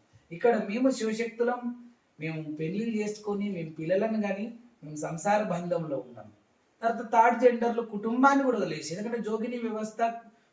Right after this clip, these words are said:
ఉన్నా కూడా తల్లిదండ్రితో ఉంటారు, వాళ్ళ ఫ్యామిలీ వాళ్ళతో ఉంటారు. థర్డ్ జెండర్లు అనేవారు చాలా మంది థర్డ్ జెండర్లు వాళ్ళ వాళ్ళ కుటుంబాన్ని వదిలేసి వాళ్ళు సపరేట్‌గా వాళ్ళు ఒక ఫ్యామిలీగా మారిపోయి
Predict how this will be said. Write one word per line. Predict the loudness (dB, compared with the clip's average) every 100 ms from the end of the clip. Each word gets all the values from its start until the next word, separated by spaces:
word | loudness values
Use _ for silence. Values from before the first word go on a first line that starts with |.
| -10
ఉన్నా | -2 2 4
కూడా | 2 2 2
తల్లిదండ్రితో | 2 0 0 0 4 4
ఉంటారు, | 4 -2 -4 -8 -8 _ _ _ -6
వాళ్ళ | -4 -2
ఫ్యామిలీ | 0 0 0 0 0
వాళ్ళతో | 0 0 -2 -6
ఉంటారు. | -12 -12 -6
థర్డ్ | 2 2 4 6
జెండర్లు | 4 4 0
అనేవారు | -2 -2 -4 0
చాలా | 2 4 4 4
మంది | 4 -2
థర్డ్ | 0 0 0 -2
జెండర్లు | -4 -4 -4 -4 -6 -8 -20 _ _ _ _ -4
వాళ్ళ | -2
వాళ్ళ | -2 -4
కుటుంబాన్ని | -6 -6 -2 0 0 0
వదిలేసి | 0 6 6 6 4 -4 -8 -14 _ _ _ _ _ -10
వాళ్ళు | -6 -4 -6 -10 -14 _ -8
సపరేట్‌గా | -6 -2 -2 -2 -6 -4 -2
వాళ్ళు | -2 -4
ఒక | -8 -10
ఫ్యామిలీగా | -2 0 0 -2 -2 -2
మారిపోయి | -4 -6 -8 -8 -8 -8